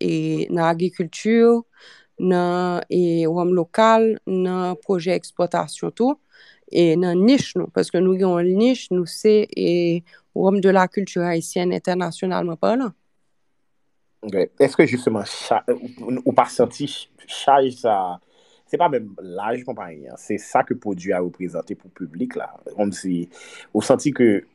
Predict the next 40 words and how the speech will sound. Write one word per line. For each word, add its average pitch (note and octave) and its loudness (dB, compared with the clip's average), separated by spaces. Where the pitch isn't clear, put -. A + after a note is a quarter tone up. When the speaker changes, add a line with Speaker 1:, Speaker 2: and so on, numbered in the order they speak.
Speaker 2:
bon. A#2 0
Enfen, G2+ 0
depi A#2+ 2
depi A2+ 4
ayisyen A2 0
ou F#2 -6
wè, F2 -6
se G2+ -8
petèt - -6
prestij A#2+ -4
avèk F#2+ 0
Babankou F#2 -6
ki G2 -12
gen G2 -10
chans. - -2
Kòm G2 2
pwodui G2+ -2
sa F2 0
a, E2+ -4
kapab E2 -2
vrèman G2 2
kapab F2+ -8
di F#2 -20
ke G2 -8
yo F#2+ -4
rantre A2+ -4
nan... F#2 -8
Nan, F2 -4
nan, E2+ -4
nan F#2 -4
kilti B2 -2
nou, F#2 -2
nan F2+ -4
sa - 2
ke - -2
nou G2 -2
ye C#3 4
yon F#2 -2
ayisyen G#2 -6
ap F#2+ -6